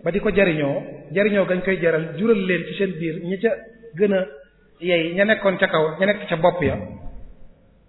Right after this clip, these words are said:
di ko jariñoo ñoom dong, di ko xiiwoo ñoom dong, ba ña ca suuf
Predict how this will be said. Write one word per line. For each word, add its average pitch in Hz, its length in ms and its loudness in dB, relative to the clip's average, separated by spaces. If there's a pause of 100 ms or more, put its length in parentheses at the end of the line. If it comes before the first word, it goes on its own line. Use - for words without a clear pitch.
(400)
di 196 100 -2
ko 208 120 2 (560)
jariñoo 202 340 4
ñoom 185 260 2
dong, 160 220 6
di 185 80 -2
ko 214 100 6
xiiwoo 220 340 6
ñoom 170 220 -2
dong, 156 240 2
ba 175 100 4
ña 214 120 2
ca 220 120 4
suuf 165 280 -4